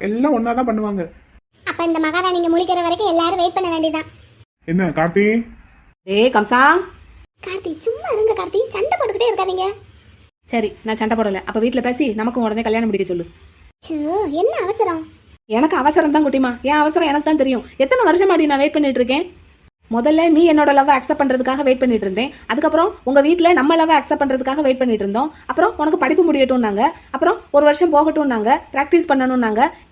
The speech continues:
Speaker 3: இப்ப பாரு, என்ன, என்ன பார்த்தா எப்படி தெரியுது உங்க வீட்ல இருக்கிறவங்க எல்லாருக்கும்?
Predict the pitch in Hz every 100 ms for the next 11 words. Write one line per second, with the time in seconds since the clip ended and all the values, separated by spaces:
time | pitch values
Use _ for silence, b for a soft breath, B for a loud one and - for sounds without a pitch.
0 | 302 359 349 359 508 - - - _ -
1 | - _ _ - 285 330 285 311 403 415
2 | 508 339 320 311 302 349 339 311 311 294
3 | 285 302 285 277